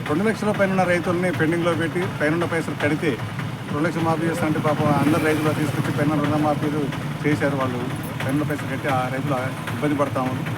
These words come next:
రేవంత్ రెడ్డి గారు మొన్న నాలుగో విడతతోనే రెండు లక్షల మాఫీ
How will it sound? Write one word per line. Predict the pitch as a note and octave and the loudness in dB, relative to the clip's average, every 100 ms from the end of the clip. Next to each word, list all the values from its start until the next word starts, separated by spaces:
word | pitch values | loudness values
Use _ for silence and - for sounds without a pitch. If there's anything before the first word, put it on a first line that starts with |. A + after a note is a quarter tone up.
| - - - - - - | -4 -4 -4 -4 -2 2
రేవంత్ | E3+ F#3+ G3+ | 4 4 4
రెడ్డి | F#3+ | 4
గారు | F#3+ F3+ | 2 2
మొన్న | F3 E3+ D#3+ | 2 4 4
నాలుగో | D#3+ F3 F3 | 4 4 0
విడతతోనే | E3+ D3 E3+ F3 D#3 C#3 - - - - C#3+ | 0 0 2 2 2 0 -2 -2 -2 0 2
రెండు | E3+ | 2
లక్షల | F#3 - F3 | 2 0 0
మాఫీ | E3 | 0